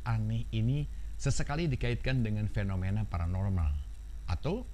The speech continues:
mungkin juga gangguan neurologis. Dalam beberapa tahun terakhir, para ilmuwan mempelajari fenomena ini dan sejumlah teori tentang deja vu muncul yang menunjukkan bahwa itu bukanlah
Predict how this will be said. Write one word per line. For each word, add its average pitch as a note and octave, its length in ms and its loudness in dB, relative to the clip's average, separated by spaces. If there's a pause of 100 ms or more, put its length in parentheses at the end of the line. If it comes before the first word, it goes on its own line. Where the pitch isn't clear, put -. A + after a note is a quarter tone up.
(240)
mungkin A#2+ 380 4
juga B2+ 260 4
gangguan G2+ 560 2
neurologis. C#3 800 2 (340)
Dalam A3+ 560 2 (220)
beberapa C3 640 4
tahun C3+ 320 0
terakhir, A2 400 2
para A2+ 240 0
ilmuwan A2+ 380 2
mempelajari G2+ 500 4
fenomena F2+ 480 2
ini D#3 400 4 (320)
dan F#2+ 160 4
sejumlah E3+ 640 4
teori D#3+ 240 2
tentang A2 400 2
deja F#2+ 320 4
vu G3 240 2 (380)
muncul E3 640 6
yang G#2 240 4
menunjukkan C3 640 2 (400)
bahwa E2+ 400 4 (160)
itu E3+ 240 2
bukanlah A2 560 2